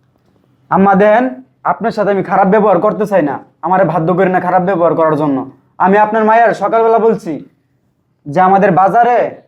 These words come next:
একটা দোকান আমার বন্ধুর বাপে বিক্রি করতেছে, চার লাখ টাকা বিক্রি করতেছে। তো আমি আমার বাপ মার কাছ থেকে এক লাখ টাকা নিব, আর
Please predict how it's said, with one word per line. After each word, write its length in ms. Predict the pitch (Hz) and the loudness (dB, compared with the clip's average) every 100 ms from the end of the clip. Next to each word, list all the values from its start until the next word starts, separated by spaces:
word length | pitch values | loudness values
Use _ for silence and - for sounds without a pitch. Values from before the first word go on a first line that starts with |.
| _ - | _ -20
একটা 200 | 151 185 | -6 -4
দোকান 340 | 156 202 220 | -4 -2 -2
আমার 180 | 175 175 | 0 0
বন্ধুর 600 | 175 202 190 247 160 - _ _ - | 0 0 0 0 -2 -8 _ _ -4
বাপে 240 | 160 190 | -2 0
বিক্রি 260 | 175 175 196 | -2 -2 0
করতেছে, 640 | 220 214 170 156 127 - _ | 0 0 -2 -2 -6 -8 _
চার 120 | 208 202 | 0 2
লাখ 160 | 196 | 0
টাকা 180 | 202 196 | 0 -2
বিক্রি 240 | 190 190 | -2 -2
করতেছে। 500 | 214 240 196 160 139 - _ _ | -2 0 -2 -4 -8 -10 _ _
তো 60 | 185 | 0
আমি 160 | 185 | 2
আমার 160 | 190 190 | 2 2
বাপ 180 | 196 202 | 2 0
মার 160 | 233 | -2
কাছ 180 | 220 202 | -2 -2
থেকে 140 | 208 220 | 0 0
এক 120 | 214 | 0
লাখ 140 | 202 | -2
টাকা 180 | 208 202 | -2 -2
নিব, 180 | 214 208 277 - - _ | 0 0 0 -2 -16 _
আর 160 | 151 | -2